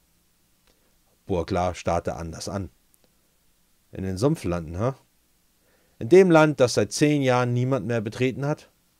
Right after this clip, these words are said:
Oder besser gesagt, aus dem seit zehn Jahren niemand mehr zurückgekehrt ist? Wo irgendwo die Herrin der Dämmerung eingesperrt sein soll? Ihr braucht mich ja wohl hoffentlich nicht, um in ihr Gefängnis einzubrechen und sie zu befreien."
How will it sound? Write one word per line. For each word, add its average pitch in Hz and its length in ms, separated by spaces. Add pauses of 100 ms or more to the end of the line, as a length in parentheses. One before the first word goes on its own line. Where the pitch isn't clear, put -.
(360)
Oder 101 180
besser 101 260
gesagt, 92 360
aus - 180
dem 98 220
seit 85 280
zehn 98 360
Jahren 95 460
niemand 98 440
mehr 92 200
zurückgekehrt 98 800
ist? 151 320 (1040)
Wo 120 140
irgendwo 226 520
die 190 120
Herrin 175 300
der 139 100
Dämmerung 147 500
eingesperrt 143 560
sein 147 180
soll? 160 340 (540)
Ihr 87 120
braucht 120 220
mich 127 140
ja 123 100
wohl 110 120
hoffentlich 127 340
nicht, 127 180
um 113 80
in 110 60
ihr 104 100
Gefängnis 120 440
einzubrechen 113 600
und 107 100
sie 101 120
zu 98 120
befreien." 92 540